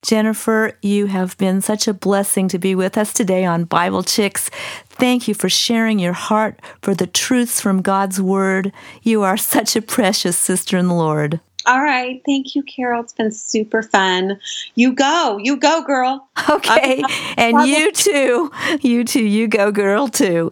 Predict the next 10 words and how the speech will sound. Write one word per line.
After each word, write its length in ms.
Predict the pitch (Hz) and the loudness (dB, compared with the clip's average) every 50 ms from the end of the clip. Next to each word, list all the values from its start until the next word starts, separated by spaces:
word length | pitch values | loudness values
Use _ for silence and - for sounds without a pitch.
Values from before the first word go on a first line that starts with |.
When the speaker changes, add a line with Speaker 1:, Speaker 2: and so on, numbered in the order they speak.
| - | -2
Speaker 2:
Yes, 100 | 247 269 - _ _ | -4 -4 -4 _ _
ma'am. 360 | 247 240 226 214 202 190 190 - | -2 0 2 2 2 0 -2 -2
Yes, 360 | - 214 214 220 - - - | 0 2 2 2 0 -2 -6
we 160 | 247 240 233 | -6 -4 -2
will. 380 | 220 220 208 190 196 208 208 - - 277 - | 0 0 0 2 2 0 0 0 0 0 2
Speaker 1:
<laughs> 140 | - - 226 | 2 0 0
God 320 | - - - - 240 208 | 2 0 0 0 0 0
bless. 560 | - 330 254 226 233 214 254 320 - - - | 0 2 2 2 2 2 0 0 -2 -6 -6
Speaker 2:
Bye-bye. 360 | - 208 190 196 180 170 185 - | -4 -2 0 0 0 0 0 0
Speaker 1:
Bye. 500 | 190 180 180 180 180 170 165 170 180 | 0 2 2 2 2 0 0 -2 -4